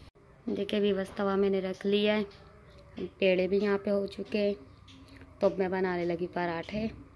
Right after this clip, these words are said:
आप इसी तरह हमारे साथ बने रहिएगा। और यहाँ पे भी थोड़ा सा मैंने आटा गूंदा, हमारी इतनी बड़ी फैमिली नहीं है, क्योंकि फैमिली हमारी है, एक ईशी है,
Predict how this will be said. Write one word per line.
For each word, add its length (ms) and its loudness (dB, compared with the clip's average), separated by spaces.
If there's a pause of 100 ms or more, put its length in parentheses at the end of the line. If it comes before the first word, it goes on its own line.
(180)
आप 180 -8
इसी 200 -4
तरह 200 -2
हमारे 240 -2
साथ 180 -4
बने 260 2
रहिएगा। 600 -2 (840)
और 60 0
यहाँ 280 -2
पे 160 -4
भी 160 2 (960)
थोड़ा 220 -2
सा 120 -6
मैंने 180 4
आटा 240 -2
गूंदा, 300 2
हमारी 260 4
इतनी 200 2
बड़ी 200 0
फैमिली 440 2
नहीं 340 4
है, 60 6 (1400)
क्योंकि 220 -4
फैमिली 400 2
हमारी 380 2
है, 140 0 (540)
एक 180 -4
ईशी 360 -2
है, 160 2